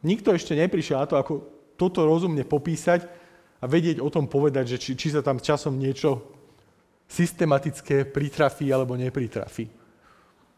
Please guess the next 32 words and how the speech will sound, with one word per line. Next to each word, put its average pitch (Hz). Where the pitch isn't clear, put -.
Pokiaľ 208
sme 202
sa 151
odsimulovali 170
s -
tý-, 151
o 147
tomto, 156
tak 139
stále 165
to 160
robilo 143
takýto 139
chaotický -
bordel 156
a 139
nikto 127
nevie, 113
že 110
či -
časom 147
sa -
tam 127
stane 143
niečo 127
iné 131
zaujímavé 123
alebo 113
nie. 101
Jedenásť 143
miliónov 127
krokov, 160